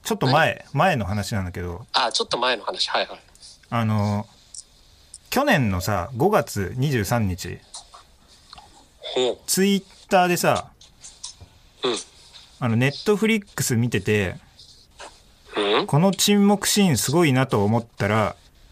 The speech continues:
Speaker 2: おう。
Speaker 1: 停止してただけだったってツイートしてさ、
Speaker 2: おう。
Speaker 1: 十点二万いいね。
Speaker 2: ああ、バズったね。
Speaker 1: うん。
Speaker 2: うん。
Speaker 1: これ嘘松だよね。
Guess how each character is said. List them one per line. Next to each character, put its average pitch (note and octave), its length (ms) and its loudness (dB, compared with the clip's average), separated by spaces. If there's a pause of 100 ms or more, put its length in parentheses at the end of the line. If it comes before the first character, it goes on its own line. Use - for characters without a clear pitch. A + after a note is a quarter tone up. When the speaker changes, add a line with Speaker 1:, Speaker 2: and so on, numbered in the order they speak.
Speaker 2:
お G2+ 320 0
う。 - 40 -18 (140)
Speaker 1:
停 F3+ 220 4
止 F3+ 180 0
し - 100 0
て F#3+ 120 2
た A#2+ 160 2
だ A2 120 2
け D3 120 2
だ C3 100 2
っ - 80 -2
た F#2 200 -6
っ - 40 -16 (400)
て G#2+ 80 -4
ツ A#2 160 -2
イ G#2+ 40 0
ー - 20 0
ト G#2+ 120 -2
し - 60 -2
て G#2+ 80 -2
さ、 G2 300 -2 (720)
Speaker 2:
お G2+ 240 0
う。 - 60 -12 (720)
Speaker 1:
十 F#3 180 0
点 A2+ 340 2
二 A2 80 4
万 C3+ 260 4
い C#3 80 4
い A#2+ 40 4
ね。 G2 240 -2 (1400)
Speaker 2:
あ A2+ 260 4
あ、 G2 40 -4
バ A2 160 2
ズ - 100 0
っ - 20 -4
た - 160 0
ね。 F2+ 160 0 (340)
Speaker 1:
う B2+ 40 2
ん。 A2 160 2
Speaker 2:
う - 20 -2
ん。 G2 60 -6 (2250)
Speaker 1:
こ - 100 -2
れ D#3+ 40 2
嘘 D#3 220 4
松 G3 240 4
だ F#2+ 80 0
よ F#2 100 -2
ね。 E2+ 140 -6